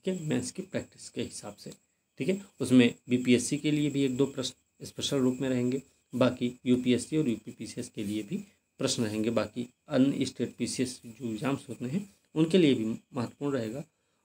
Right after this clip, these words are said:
और आप लोग अगर इसको ध्यान से देखेंगे तो बहुत सारी प्रैक्टिस आप लोगों की हो जाएगी जब तक आपका मेंस का एग्जाम आएगा, ठीक है।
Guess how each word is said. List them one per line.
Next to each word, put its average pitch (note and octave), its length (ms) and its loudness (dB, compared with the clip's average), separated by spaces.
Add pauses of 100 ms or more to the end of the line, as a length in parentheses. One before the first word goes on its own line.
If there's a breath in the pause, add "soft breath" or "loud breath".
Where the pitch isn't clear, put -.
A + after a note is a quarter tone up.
(100)
और A#2+ 280 4 (240)
आप C#3+ 140 2
लोग E3 140 6
अगर E3 120 6
इसको D#3 300 2
ध्यान B2 260 2
से B2+ 140 2
देखेंगे C3 380 2
तो C3 160 -10 (100)
बहुत E3 220 6
सारी C#3 200 8
प्रैक्टिस - 420 -4
आप G#2+ 160 -6
लोगों G#2 140 -6
की D3+ 160 -10
हो B2+ 140 0
जाएगी G2+ 360 -2 (300)
जब A#2+ 140 0
तक A#2+ 180 -2
आपका A2 200 -4
मेंस A#2 300 2
का - 120 -10
एग्जाम G#2+ 420 -4
आएगा, A#2+ 220 -8
ठीक F3+ 200 -4
है। B3 160 2